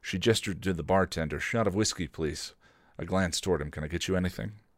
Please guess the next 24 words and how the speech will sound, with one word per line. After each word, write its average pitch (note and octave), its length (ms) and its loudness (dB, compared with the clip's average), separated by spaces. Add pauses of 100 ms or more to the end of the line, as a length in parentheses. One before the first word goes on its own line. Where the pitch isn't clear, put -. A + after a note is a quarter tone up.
(760)
He A#2+ 80 4
raised C3 320 12
his G#2 140 4
half-full A2+ 420 8
bottle. F#2 540 6 (100)
"I'm A2+ 100 -4
good B2+ 160 6
for - 140 0
now, F2 220 4
thanks. - 640 2 (280)
Later, A2+ 220 6
though, E2 260 6
I E2+ 80 0
might F2+ 260 0
take - 220 -4
you E2 120 2
up E2+ 140 -2
on C#2 140 -2
that." D2+ 180 -6 (680)
"Looking F#2+ 280 -2
forward F#2 320 4
to D2 180 -2
it. C2+ 80 -4 (460)
Cheers." - 460 4